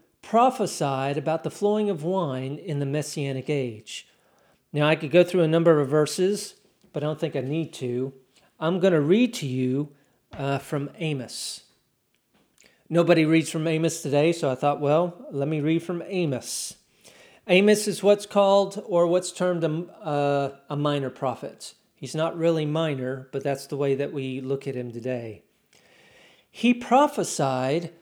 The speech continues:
about the restoration of Israel. Now, when we talk about the restoration of Israel, a lot of times it's preached that the natural,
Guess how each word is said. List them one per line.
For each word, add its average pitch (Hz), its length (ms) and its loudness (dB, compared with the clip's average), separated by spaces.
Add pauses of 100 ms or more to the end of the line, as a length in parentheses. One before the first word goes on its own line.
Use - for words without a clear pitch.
(320)
about 156 800 2 (160)
the 143 100 2
restoration 160 1200 2 (180)
of 175 200 -2
Israel. 143 580 0 (1040)
Now, 170 120 6
when 208 140 8
we 202 80 6
talk 240 280 4
about 220 200 6
the 214 80 0
restoration 202 680 2
of 147 120 -2
Israel, 160 560 2
a 170 60 -2
lot 202 200 2
of 240 80 -2
times 170 300 -2
it's 156 160 -12
preached 190 500 -4
that 180 240 -2
the 175 360 0 (220)
natural, 175 960 2